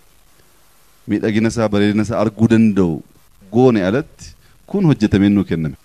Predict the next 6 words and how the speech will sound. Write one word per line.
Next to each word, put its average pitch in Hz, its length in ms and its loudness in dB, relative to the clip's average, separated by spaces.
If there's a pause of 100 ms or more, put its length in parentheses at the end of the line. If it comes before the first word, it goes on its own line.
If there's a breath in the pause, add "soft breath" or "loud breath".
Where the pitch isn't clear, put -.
Ida'amuun 147 560 -4 (1400 soft breath)
qabatamaatti 151 680 -2
asitti 120 260 -10
mul'atee 85 400 -6
jira. 73 180 -16 (1160 soft breath)
Waaqayyo 98 520 -2